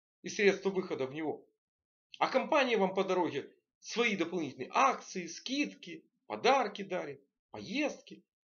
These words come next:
в разные страны. От меня только одно непременное обязательное условие. Вы не должны быть еще зарегистрированы в шведской компании Oriflame. Или если вы в ней были когда-то зарегистрированы,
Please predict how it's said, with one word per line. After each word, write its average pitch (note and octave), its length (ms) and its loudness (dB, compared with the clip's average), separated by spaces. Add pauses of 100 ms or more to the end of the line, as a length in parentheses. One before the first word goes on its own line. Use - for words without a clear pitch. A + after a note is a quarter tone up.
(140)
в D3 60 -8
разные G3+ 360 2
страны. F#3+ 460 0 (800)
От G3 160 2
меня B3 280 -2
только F3 280 -4
одно C4 580 -2 (140)
непременное F#3 600 0
обязательное C#3 420 -2
условие. A2+ 420 -6 (960)
Вы G#3 200 -4
не A3+ 140 -2
должны G3 360 0
быть A#2+ 180 -8
еще A2+ 420 -8
зарегистрированы D3 720 -6 (340)
в - 60 -20
шведской D3+ 400 -4
компании C3 500 -4
Oriflame. - 340 -14 (920)
Или E4 200 4
если G#3 260 4
вы F#3 200 0
в C3+ 100 -10
ней F3 140 0
были C3+ 260 -2
когда-то C3 320 0
зарегистрированы, G3 760 -2